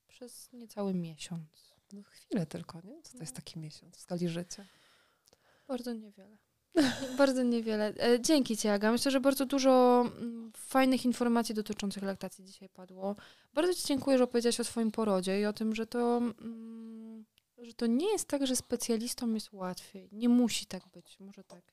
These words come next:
Speaker 1: Nie musi tak być.
Speaker 2: Mhm.
Speaker 1: I w-, i, i myślę, że to znowu jest fajna informacja, że zawsze jest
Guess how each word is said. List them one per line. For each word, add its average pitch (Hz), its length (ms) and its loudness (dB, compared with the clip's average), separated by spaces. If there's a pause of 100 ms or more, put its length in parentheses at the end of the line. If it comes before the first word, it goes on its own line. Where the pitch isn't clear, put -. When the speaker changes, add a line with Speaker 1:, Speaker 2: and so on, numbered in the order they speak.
Speaker 1:
Nie 233 120 -14
musi 247 260 -12
tak 220 200 -2
być. 220 200 -2
Speaker 2:
Mhm. 180 160 -12 (320)
Speaker 1:
I 240 120 -8
w-, 202 160 -10 (140)
i, 240 500 -20 (380)
i 240 120 -20
myślę, 254 360 -4
że 233 120 -4
to 220 760 -2
znowu 233 320 -2
jest - 400 -8 (480)
fajna 233 640 -2
informacja, 233 720 -4
że 226 120 0
zawsze 226 540 2
jest 208 180 -4